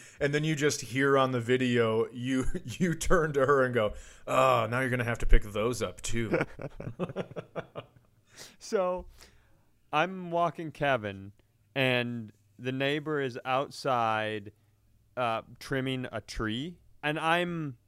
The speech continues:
Speaker 2: you know, I'm a little fussy still. It's a bit of a stressful week for a lot of people, so I'm maybe a little work it up. And
Speaker 1: Sure.
Speaker 2: so I go, "Hey, man,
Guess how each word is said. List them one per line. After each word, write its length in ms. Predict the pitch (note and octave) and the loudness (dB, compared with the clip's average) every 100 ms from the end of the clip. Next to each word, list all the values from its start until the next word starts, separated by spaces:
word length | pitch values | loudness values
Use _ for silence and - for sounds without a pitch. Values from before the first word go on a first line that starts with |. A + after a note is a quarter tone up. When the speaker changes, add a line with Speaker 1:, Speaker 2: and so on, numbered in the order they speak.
| _ _ _ | _ _ _
Speaker 2:
you 160 | E3 F#3+ | -2 0
know, 360 | D3+ C3 C#3 C#3 _ _ _ _ _ _ _ _ _ _ _ _ A#2+ | 0 0 -4 -14 _ _ _ _ _ _ _ _ _ _ _ _ -4
I'm 760 | B2+ C#3 D3+ D#3 D#3 D#3 D3+ D3 | -2 0 -2 -4 -6 -8 -10 -12
a 60 | D3 | -8
little 400 | D3+ D3+ D#3 E3 | -2 0 2 2
fussy 640 | D#3+ - F3+ - E3+ G#2 G#2+ | 0 0 0 0 -6 -8 -12
still. 420 | - - A#2+ F#2 - - - - - - - | -18 -4 -4 -4 -8 -20 -20 -20 -20 -20 -6
It's 340 | D3+ D3 - C#3+ | -4 -4 -8 -12
a 360 | - _ _ | -18 _ _
bit 160 | B2+ D#3+ | 0 0
of 100 | E3+ | 0
a 60 | |
stressful 600 | F3 - F#3 E3+ - F#3 | -4 2 2 2 -2 -2
week 280 | F3 F3+ G3 | 0 0 -2
for 200 | - E3+ | -4 0
a 60 | C#3+ | 2
lot 260 | C3 A#2 | 2 2
of 100 | A2 | 0
people, 360 | - A2+ - - | -4 -6 -8 -14
so 140 | - B2 | -8 -4
I'm 280 | A#2 C#3 D3 | -2 -2 -4
maybe 320 | C#3+ D3 D#3 | -6 -6 -4
a 60 | D3+ | -4
little 540 | C#3 C#3 D3 D3+ D3+ _ _ _ _ | -4 -4 -2 -4 -6 _ _ _ _
work 360 | B2 C#3 D3+ - | -2 2 2 0
it 100 | D3+ | 2
up. 340 | D3+ B2 - - - _ _ _ _ | 4 2 -2 -12 -12 _ _ _ _
And 400 | C#3 C3+ C3 C3 | -4 -2 -2 0
Speaker 1:
Sure. 200 | D#3 - - - | 0 -2 -12 -18
Speaker 2:
so 320 | - D#3+ D3+ | -8 0 2
I 200 | D3 C#3+ | 2 0
go, 320 | C#3 C3+ A#2+ _ _ _ | 0 -2 -4 _ _ _
"Hey, 260 | - E3+ G3+ | -6 0 0
man, 460 | F#3 D3+ D3+ E3+ | 0 0 -2 -4